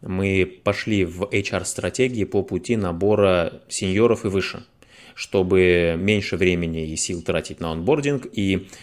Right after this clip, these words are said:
чтобы все взаимодействия в команде происходили очень быстро. То есть команда маленькая, и мы можем себе это позволить. С точки зрения маркетинга, он начинается, ну, как бы вот я сам получил образование как маркетолог. И нас всегда учили, что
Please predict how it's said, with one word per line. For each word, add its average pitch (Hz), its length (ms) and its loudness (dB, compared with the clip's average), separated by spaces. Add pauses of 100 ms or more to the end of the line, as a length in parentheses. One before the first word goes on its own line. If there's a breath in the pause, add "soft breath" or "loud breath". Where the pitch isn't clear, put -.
чтобы 95 340 -2
все 110 200 2
взаимодействия 92 680 0
в - 60 -14
команде 113 380 -2
происходили 95 500 -2
очень 90 260 0
быстро. - 300 -8
То - 140 -18
есть - 100 -18
команда 90 380 0
маленькая, 92 420 -2
и - 120 -6
мы 104 100 0
можем 101 260 -2
себе 85 240 -6
это 85 120 -8
позволить. 78 580 -8
С - 60 -14
точки 123 240 2
зрения 101 540 2 (120)
маркетинга, 95 800 0 (440)
он 123 180 0
начинается, 104 500 -2
ну, 95 80 0
как 85 160 -4
бы 87 80 -2
вот 85 240 -4
я 107 340 2 (420)
сам 117 200 0
получил 98 340 0
образование 95 680 0 (140)
как - 180 -2
маркетолог. 95 760 -2 (460 loud breath)
И 92 140 2
нас 120 280 4
всегда 98 360 4
учили, 127 460 0 (120)
что 85 840 0